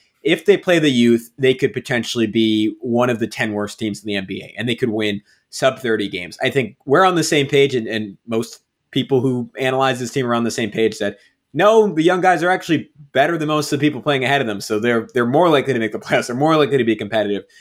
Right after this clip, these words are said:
if they play those guys. But if they don't, again, make those kind of trades, I wonder if they're with Tibbs and they're like, "Yeah, just to keep our jobs, we gotta make this look as good as possible. We gotta win as many games as possible. We have to show definitive progress from last season."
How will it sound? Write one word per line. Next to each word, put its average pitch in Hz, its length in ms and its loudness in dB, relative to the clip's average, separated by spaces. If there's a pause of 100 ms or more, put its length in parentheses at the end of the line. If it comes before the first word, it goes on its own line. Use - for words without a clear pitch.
(180)
if 147 140 -2
they 143 100 2
play 139 200 0
those 120 200 0
guys. 107 380 -2
But 110 220 -2 (280)
if 139 160 0
they 180 120 4
don't, 170 260 0 (300)
again, 139 520 0
make 131 240 -2
those 143 160 -2
kind 160 180 -2
of 160 80 -4
trades, 196 440 0 (280)
I - 80 2
wonder 160 220 4
if 151 80 -4
they're 156 120 0
with 139 180 2
Tibbs 139 320 2
and 117 100 -2
they're 113 120 -2
like, 107 320 -2
"Yeah, 123 220 2
just 117 300 -8
to 120 280 0 (100)
keep 123 220 -4
our 131 100 2
jobs, 135 640 0
we 117 80 -2
gotta 117 220 0
make 113 160 -2
this 110 160 -12
look 120 160 -6
as 113 100 -4
good 117 120 -2
as 110 60 -6
possible. 104 380 -4
We 98 80 -12
gotta 110 180 -2
win 120 340 -2
as 117 140 -8
many 117 160 -2
games 110 200 -4
as 101 80 -10
possible. 104 340 -4
We 107 60 0
have 107 100 -4
to 110 80 -8
show 107 300 -2 (320)
definitive 143 560 0
progress 113 420 0
from 117 180 -8
last 101 280 -4
season." 131 360 -2